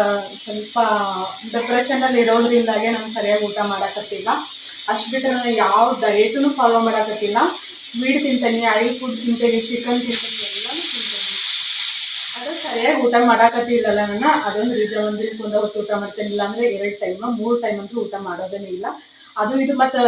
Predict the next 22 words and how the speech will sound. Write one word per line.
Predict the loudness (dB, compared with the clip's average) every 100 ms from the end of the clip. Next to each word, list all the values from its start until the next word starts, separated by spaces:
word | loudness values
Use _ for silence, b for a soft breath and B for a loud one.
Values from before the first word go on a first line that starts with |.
| 4
ಏನ್ | 4 2 2
ತಿನ್ನಂಗಿಲ್ಲ. | 0 0 0 -4 -4 -6 -8 -8
ಸ್ವೀಟ್, | -6 0 2 2 2 2
ಆಯಿಲ್ | 4 2 0
ಫುಡ್ | -2 -4
ತಿಂತೇನೆ | -2 -2 0 -2
ಅಂತಂದ್ರೆ | -2 0 2 0
ನಾನು | 0 -2
ಏನ್ | 0 0
ಅವಾಗ | 2 2 4
ಅಡ್ಗೆ | 2 0 -2
ಮಾಡಿರ್ತೇನೆ, | -2 -4 -4 -4
ನಾನು | -4
ನಿಮ್ | -4
ಮುಂದೆ | -2 0
ಯಾವಾಗ | 0 0 -2
ಶೇರ್ | -2 0
ಮಾಡಿರ್ತೇನೆ | 0 -2 -6 -2 -2 -4 B B B
ಅಷ್ಟೇ | -6 -2 -2
ತಿಂತೇನೆ. | 0 -2 -2
ಅದನ್ನ | -2 0 -2
ಬಿಟ್ರೆ | -2